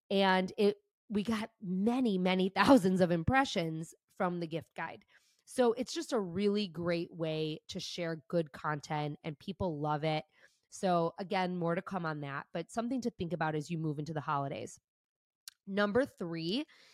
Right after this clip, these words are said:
is a multi-brand giveaway. So before we talked about you and another brand partnering for a giveaway, this is a multi-brand giveaway. So I've done this at Dear Found Her. I did this at Bump Club. We would be the host. We would have maybe ten brands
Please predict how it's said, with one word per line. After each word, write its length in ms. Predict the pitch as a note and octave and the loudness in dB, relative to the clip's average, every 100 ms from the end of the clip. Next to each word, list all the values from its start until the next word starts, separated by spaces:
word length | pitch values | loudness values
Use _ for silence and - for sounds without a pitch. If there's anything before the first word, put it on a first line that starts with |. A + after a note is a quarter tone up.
| - _ | -20 _
is 220 | A3+ A3 G3+ | 4 4 4
a 80 | G3+ | -4
multi-brand 880 | F#3+ F#3 F3 E3 E3+ D3+ D#3+ C#3+ C#3 | 0 2 2 0 -4 -4 -4 -6 -6
giveaway. 380 | F3 D3+ D3+ - | -6 -6 -6 -8
So 200 | - F#3+ | -2 -2
before 320 | G3 - G#3+ | -2 -2 -2
we 120 | C4+ | 0
talked 260 | A#3 F#3 - | 0 0 0
about 340 | F3 F3 - | 0 2 0
you 240 | F#3 G3+ G3+ | 0 4 4
and 100 | G3+ | 4
another 260 | F#3 E3+ | 2 0
brand 300 | D#3+ D#3+ D#3+ | -2 -2 -4
partnering 500 | - F3+ - E3+ E3 | -4 -6 -4 -4 -4
for 140 | C#3+ D#3+ | -4 -6
a 80 | D3+ | -4
giveaway, 480 | D3 C#3+ D3 - - _ _ - | -6 -6 -6 -8 -12 _ _ -4
this 200 | C4 D4 | -4 -2
is 180 | C#4+ A3 | -6 -2
a 80 | G#3 | 0
multi-brand 640 | F#3+ D#3+ - D#3 D#3 D3 | 2 0 -2 -6 -4 -8
giveaway. 400 | C#3+ D3+ F#2+ F2 - | -8 -12 -12 -14 -14
So 420 | - F#3+ F3+ E3 - _ - | -2 2 2 0 -4 _ -6
I've 160 | G3 | -6
done 200 | E3 G3 | -2 0
this 180 | G#3+ G#3 | 0 -2
at 160 | G3+ E3+ | -2 -2
Dear 160 | F3+ | -4
Found 300 | - F#3+ F#3+ | 2 4 4
Her. 220 | G3 F#3+ - | 2 -2 -2
I 60 | F3 - | -6 -8
did 160 | F3+ | -8
this 180 | E3+ F3 | -6 -6
at 120 | E3 - | -6 -2
Bump 220 | F3 E3+ | -2 -2
Club. 320 | - F#3 E3 D#3 _ _ _ | -2 -2 -2 -4 _ _ _
We 380 | F3 G3 A3 A3 | -8 -2 0 0
would 280 | F#3 F#3 D3+ | 0 0 -2
be 140 | F#3 | -6
the 140 | E3 D#3 | -4 -2
host. 560 | G3 F3+ F3+ - - - _ - | 2 2 0 -6 -20 -20 _ -4
We 140 | F#3+ | -2
would 120 | F3+ | -2
have 320 | E3+ F3 E3+ | -2 -2 -2
maybe 300 | D#3+ E3+ E3 - | -4 -4 -6 -8
ten 280 | - G#3 G3+ | -4 -4 -2
brands 500 | G3+ G3 F#3 E3+ | -2 0 0 -2